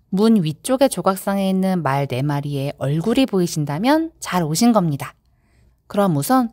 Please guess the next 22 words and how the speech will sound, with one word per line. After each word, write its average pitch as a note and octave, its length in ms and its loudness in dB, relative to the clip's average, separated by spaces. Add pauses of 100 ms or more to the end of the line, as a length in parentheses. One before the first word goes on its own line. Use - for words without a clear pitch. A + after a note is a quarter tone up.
(200)
왜 G3 200 4
이 D#3+ 180 0
문의 D#3+ 340 0
이름이 A3+ 520 0 (100)
브란덴부르크 C4+ 800 4
문인지부터 E3 760 0
말씀드릴게요. C#3+ 1040 0 (540)
이 G3 180 0
문의 E3+ 320 2
시작은 G#3 560 0 (320)
독일이 G#3+ 440 2
아직 D3 440 -2
프로이센 D#4 500 4
왕국이었던 E3 800 0 (260)
십팔 F4+ 440 2
세기로 D4+ 480 2
거슬러 G3 420 0
올라갑니다. C3+ 640 -4 (720)
프로이센 F#4+ 480 6
시기에도 C4 600 2
수도는 D#4 420 2
베를린이었는데 F3 1080 0